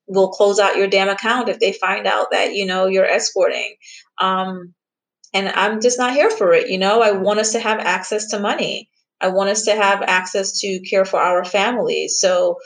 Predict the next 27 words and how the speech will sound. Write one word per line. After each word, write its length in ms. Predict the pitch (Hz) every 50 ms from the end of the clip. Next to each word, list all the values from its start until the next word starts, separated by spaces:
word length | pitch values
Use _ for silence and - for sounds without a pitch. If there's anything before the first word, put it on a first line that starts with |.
| - _ _ _ _ _
we're 120 | - 233 269
gonna 200 | 302 302 320 302
be 140 | 311 302 285
doing 240 | 269 262 247 233
a 120 | 220 208 208
whole 500 | 214 220 214 208 208 208 208 214 208 202
lot 160 | 196 190 190
of 100 | 196 190
work 180 | 185 185 190 190
around 380 | 185 180 180 175 180 190 185
that, 320 | 196 196 190 202 196 - -
and 140 | - 185 180
as 180 | 190 190 196 190
well 340 | 185 208 208 220 226 220 -
as 360 | 185 185 185 180 175 180 175 -
also 720 | - 180 185 196 196 196 - - 190 185 185 185 185 185 185 - - _ _ _ _ _
trying 300 | - - 254 233 240 247
to 160 | 254 254 262 226
make 260 | 214 208 208 202 208 175
the, 260 | 165 202 196 185 -
um, 240 | - 185 190 185 185
comparison, 1120 | - 226 196 196 196 - - 196 190 196 208 214 208 - - 180 175 175 175 180 175 180 - _ _ _ _ _ _ -
um, 580 | 185 190 185 185 185 185 180 180 190 185 175 180 - -
for, 420 | - 202 196 190 185 180 170 - - - -
with 180 | 196 196 196 -
sex 360 | - - 214 214 - - -
work 220 | 196 190 180 170